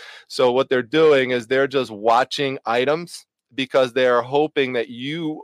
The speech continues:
as the seller, are going to send them an offer. Uh, so you want, as the seller, to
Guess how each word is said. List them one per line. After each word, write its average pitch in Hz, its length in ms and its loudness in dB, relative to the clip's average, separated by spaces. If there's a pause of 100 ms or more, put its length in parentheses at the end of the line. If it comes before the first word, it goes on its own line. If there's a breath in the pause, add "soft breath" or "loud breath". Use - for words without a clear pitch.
as 123 260 -2
the 117 120 -8
seller, 147 520 0
are 120 80 0
going 123 300 -2
to 117 120 -8
send 123 460 -4
them 117 320 -2
an 107 180 -10
offer. 98 420 -4 (720 loud breath)
Uh, 107 460 0
so 123 480 2
you 143 200 -2
want, 131 420 0
as 120 220 -6
the 113 200 -2
seller, 143 420 0
to 117 300 0